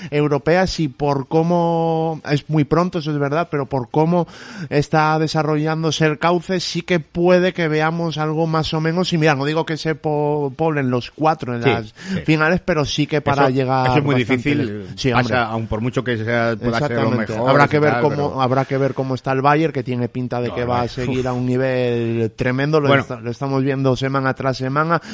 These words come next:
Speaker 1: Vamos a ver si el Paris Saint-Germain, etcétera, etcétera.
Speaker 2: También te digo, eh, hay que hacer estos análisis ahora, porque
Speaker 1: Sí,
Speaker 2: empieza la
Speaker 1: claro, claro,
Speaker 2: competición.
Speaker 1: claro.
Speaker 2: Pero esto, igual en enero, estamos hablando de otra cosa completamente
Speaker 1: Sí, sí,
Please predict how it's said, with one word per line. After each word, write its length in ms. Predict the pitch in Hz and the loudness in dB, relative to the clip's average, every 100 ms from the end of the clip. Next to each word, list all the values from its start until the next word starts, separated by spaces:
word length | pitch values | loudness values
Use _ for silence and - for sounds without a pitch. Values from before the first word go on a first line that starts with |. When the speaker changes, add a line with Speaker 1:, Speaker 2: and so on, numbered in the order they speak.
| 160 | -4
Speaker 1:
Vamos 180 | 147 156 | -2 -2
a 80 | 151 | -2
ver 120 | 127 | -2
si 120 | 147 | -4
el 80 | 131 | -2
Paris 280 | 135 139 139 | 0 0 0
Saint-Germain, 880 | 135 131 131 147 165 170 170 156 - - - - - | -2 -2 -4 -4 -4 -4 -6 -8 -14 -20 -20 -20 -6
etcétera, 440 | 123 156 143 127 | -2 0 2 0
etcétera. 440 | 117 165 117 101 95 | 2 2 2 -4 -6
Speaker 2:
También 260 | - 113 120 | -4 0 2
te 120 | 117 | 4
digo, 300 | 123 110 104 104 | 4 2 0 -2
eh, 500 | 104 104 104 101 95 - - _ _ - _ - | -2 -2 -2 -2 -6 -12 -20 _ _ -20 _ -18
hay 140 | - 98 | -12 -10
que 100 | 92 | -8
hacer 200 | 117 95 | -8 -8
estos 220 | - 104 | -10 -6
análisis 460 | 98 127 110 95 90 | -2 0 0 -6 -4
ahora, 260 | 110 139 | -2 0
porque 120 | 90 | 2
Speaker 1:
Sí, 60 | 127 127 | 4 4
Speaker 2:
empieza 140 | 127 127 | 4 4
la 60 | |
Speaker 1:
claro, 140 | 143 123 | 4 6
claro, 120 | 123 | 6
Speaker 2:
competición. 280 | 147 147 160 | 6 6 4
Speaker 1:
claro. 240 | 151 117 - - - _ - | 2 -2 -8 -20 -20 _ -4
Speaker 2:
Pero 800 | 117 110 107 107 104 101 95 87 - | 0 2 2 0 0 0 -2 -6 -12
esto, 1300 | 95 - 120 123 127 127 131 131 127 123 117 110 107 98 | -14 -4 0 4 4 4 2 2 2 2 0 -2 -6 -8
igual 340 | 110 110 123 127 | -4 0 2 2
en 140 | 123 | 2
enero, 840 | 123 135 151 147 139 123 117 110 | 2 4 6 6 4 2 2 0
estamos 320 | 104 113 113 | -2 -2 -2
hablando 260 | 107 104 107 | -2 -2 -4
de 40 | |
otra 120 | 101 101 | -4 -8
cosa 160 | 101 | -8
completamente 460 | 98 98 98 95 208 | -6 -6 -4 4 4
Speaker 1:
Sí, 60 | |
sí, 80 | - | 6